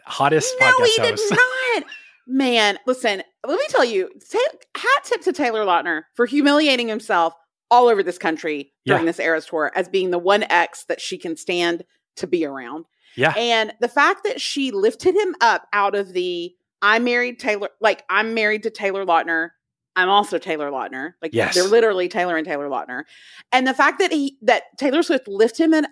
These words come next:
Speaker 2: lifted him out of the sludge of "nobody knows who you are anymore."
Speaker 1: That's right.
Speaker 2: Like, you wish it had gone the way of Kristen Stewart and Robert Pattinson, also somebody who could have been sexiest man alive, Robert Pattinson.
Speaker 1: Yeah.
Speaker 2: And the fact that he wins sexiest podcast, it's maddening. It's
Speaker 1: It,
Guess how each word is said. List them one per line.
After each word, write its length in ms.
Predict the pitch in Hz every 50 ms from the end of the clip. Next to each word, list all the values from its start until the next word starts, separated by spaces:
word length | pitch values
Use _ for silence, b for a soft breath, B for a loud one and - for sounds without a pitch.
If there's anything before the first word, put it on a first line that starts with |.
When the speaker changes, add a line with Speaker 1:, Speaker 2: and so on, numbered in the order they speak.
| _ -
Speaker 2:
lifted 340 | 220 240 311 302 - 359 311
him 160 | 339 285 262
out 160 | - 208 208
of 60 | 208 180
the 60 | 185
sludge 320 | - - 180 165 156 151 - - 175
of 140 | 165 151
"nobody 360 | 151 156 156 175 - - 330 285
knows 200 | 269 240 247 -
who 80 | 262
you 120 | 262 269 233
are 120 | 170 139
anymore." 520 | 139 139 139 135 131 120 92 110 175 202 208 _ _ _
Speaker 1:
That's 140 | - 104 -
right. 180 | 113 104 113 - _ _ _ _ _ _ -
Speaker 2:
Like, 180 | 185 190 180 214
you 100 | 233 220
wish 300 | 226 277 320 - - -
it 220 | - - 214 208
had 120 | 208 170
gone 200 | 156 175 160 160
the 60 | 160 156
way 120 | 147 147
of 80 | 147 147
Kristen 260 | - 151 - 147 147
Stewart 240 | 143 - 131 131 131
and 80 | 131
Robert 260 | 131 123 123 92 -
Pattinson, 480 | - 127 95 90 127 143 - - 180 214 -
also 300 | - 170 165 - 185 147
somebody 320 | 139 - 139 135 123 123 135
who 100 | 147 131
could 80 | 131
have 60 | 127
been 160 | - 120 117 -
sexiest 400 | - 107 - - 90 - - -
man 100 | 101 110
alive, 240 | 123 - 214 185
Robert 240 | 190 165 - - -
Pattinson. 400 | - - - - 139 - - - - B B
Speaker 1:
Yeah. 220 | 113 107 98 - - -
Speaker 2:
And 400 | - 277 302 294 285 277 269 254 - - _ -
the 100 | 262 254
fact 220 | 269 262 320 339
that 100 | - -
he 140 | 269 285 254
wins 420 | 226 226 208 202 196 196 190 - - -
sexiest 540 | - 185 165 - - 170 165 156 - - _ _ _ -
podcast, 680 | 143 131 - - 127 117 117 110 - - _ _ - _ _ -
it's 200 | 160 _ - 170
maddening. 440 | 156 131 117 - _ - - - - _ _ -
It's 160 | - - -
Speaker 1:
It, 60 | -